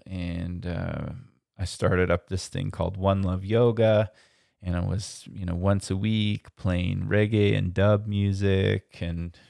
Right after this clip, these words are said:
doing, like, real fiery practice and attracting a lot of people and, and trying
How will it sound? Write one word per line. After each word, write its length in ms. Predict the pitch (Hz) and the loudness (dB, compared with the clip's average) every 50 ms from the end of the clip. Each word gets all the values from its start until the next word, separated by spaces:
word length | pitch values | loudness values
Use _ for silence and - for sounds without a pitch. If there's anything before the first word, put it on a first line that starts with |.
| _ _ _ _ _ | _ _ _ _ _
doing, 360 | - 92 90 87 87 90 90 | -2 -2 0 0 0 -2 -2
like, 460 | 92 98 82 85 - - _ - _ _ _ _ _ _ _ _ _ _ | -4 -4 -4 -6 -8 -10 _ -20 _ _ _ _ _ _ _ _ _ _
real 220 | - 98 98 95 92 | -6 0 2 2 2
fiery 580 | - - - 95 95 95 92 95 95 95 92 | 0 -4 -4 -2 0 0 0 0 0 -2 -2
practice 840 | 95 - - - 98 95 98 98 - _ - 92 95 95 95 - - | -4 -6 -6 -4 -4 -2 -4 -4 -8 _ -14 -10 -10 -10 -10 -8 -6
and 120 | 90 87 90 | -6 -4 -4
attracting 640 | 90 - - - 95 92 92 - - - 95 92 | -6 -8 -6 -4 -2 -2 -2 -4 -8 -8 -6 -4
a 60 | 92 90 | -2 -2
lot 260 | 90 90 90 87 90 | -2 -2 -2 0 -2
of 140 | 90 - _ | -2 -4 _
people 560 | - 110 113 117 - _ 101 95 92 92 92 | -6 -6 -6 -6 -8 _ -6 -4 -4 -2 -2
and, 240 | 90 87 90 90 90 - - | -2 -4 -4 -6 -10 -6 -4
and 160 | 98 92 92 | -4 -4 -2
trying 480 | - - 98 98 98 98 98 98 92 | -2 -2 0 0 0 0 -2 -4 -8